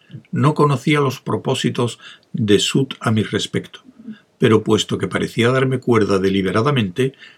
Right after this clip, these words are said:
le proporcioné diversas visiones de mi propia cosecha. Mi idea era que Tuer debía acompañarme al viaje como un guarda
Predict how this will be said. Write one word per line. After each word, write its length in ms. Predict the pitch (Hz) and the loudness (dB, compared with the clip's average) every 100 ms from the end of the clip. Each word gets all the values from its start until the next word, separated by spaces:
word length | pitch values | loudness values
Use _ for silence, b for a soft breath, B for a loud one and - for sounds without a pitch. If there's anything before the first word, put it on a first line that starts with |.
| B - | B 0
le 200 | 175 190 | 4 4
proporcioné 840 | 180 175 139 - 123 120 117 113 B B | 4 2 0 0 0 2 0 -2 B B
diversas 600 | 123 117 110 - 127 120 | 2 4 4 2 -2 0
visiones 600 | 110 101 110 104 104 - | -2 0 0 0 -2 -4
de 80 | 104 | -4
mi 100 | 92 | -4
propia 380 | - 85 90 85 | -4 -4 -4 -8
cosecha. 460 | - - - - 214 - - _ _ B B B B B - | -10 -12 -12 -14 -16 -20 -20 _ _ B B B B B -2
Mi 240 | 123 120 | 2 4
idea 360 | 101 98 104 120 | 6 6 6 4
era 160 | 113 | 2
que 120 | - | -2
Tuer 320 | 104 104 104 120 | -4 2 2 4
debía 320 | 131 104 110 | 4 4 2
acompañarme 640 | 110 107 104 101 95 107 | -2 -6 -4 -4 -2 -2
al 100 | 113 | 0
viaje 360 | 113 101 - 117 | 0 0 -2 -4
como 340 | 104 95 87 | -2 -2 -2
un 200 | 104 104 | -2 -2
guarda 440 | 98 98 107 117 | 0 2 2 -2